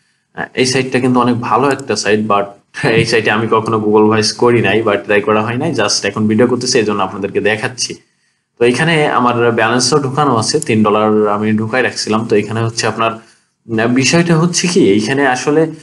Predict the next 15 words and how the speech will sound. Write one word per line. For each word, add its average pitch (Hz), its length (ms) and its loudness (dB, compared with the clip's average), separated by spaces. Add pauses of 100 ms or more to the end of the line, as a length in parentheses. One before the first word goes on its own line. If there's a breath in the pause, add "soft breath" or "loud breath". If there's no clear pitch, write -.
(180 loud breath)
আমি 135 140 0
নিজেই 143 320 4
কনফিউজড 110 720 0
এই 107 100 4
সাইটটা 110 380 -2
নিয়ে। 110 220 2
সাইটটা 110 400 -2
আমি 107 320 0
ইয়ে 104 220 0
হয়ে 123 220 -2
গেলে 107 220 0
আমি 107 280 -2
নিজে 107 300 -4
প্রপারলি 107 520 -2
ভাবে 107 400 0